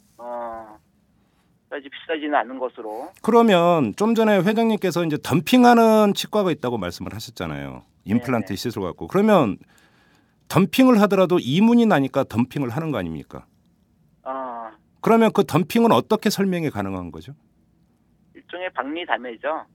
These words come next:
Speaker 2: 그럼 박리담회입니까?
Speaker 1: 박리담회고,
Speaker 2: 예.
Speaker 1: 예, 박리담회고 불필요한 치료를 더
Speaker 2: 예.
Speaker 1: 추가하고, 뭐,
Speaker 2: 아.
Speaker 1: 그렇게 해서 유지를 하는 거죠.
Speaker 2: 그렇습니까?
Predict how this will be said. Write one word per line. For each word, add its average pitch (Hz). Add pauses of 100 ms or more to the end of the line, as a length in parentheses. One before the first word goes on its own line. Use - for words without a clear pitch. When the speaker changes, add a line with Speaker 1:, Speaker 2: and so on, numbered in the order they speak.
(160)
Speaker 2:
그럼 120
박리담회입니까? 120
Speaker 1:
박리담회고, 165
Speaker 2:
예. 90
Speaker 1:
예, 73
박리담회고 127
불필요한 135 (1200)
치료를 151
더 95
Speaker 2:
예. 92
Speaker 1:
추가하고, 120 (220)
뭐, -
Speaker 2:
아. 92
Speaker 1:
그렇게 -
해서 -
유지를 117
하는 165
거죠. 110 (520)
Speaker 2:
그렇습니까? 92